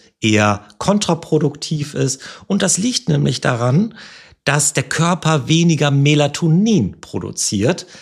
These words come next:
wenn er blauem Licht ausgesetzt wird.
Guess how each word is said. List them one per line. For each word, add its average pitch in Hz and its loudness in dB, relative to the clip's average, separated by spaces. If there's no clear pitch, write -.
wenn 143 2
er 156 -2
blauem 143 2
Licht 147 -2
ausgesetzt - -10
wird. - -8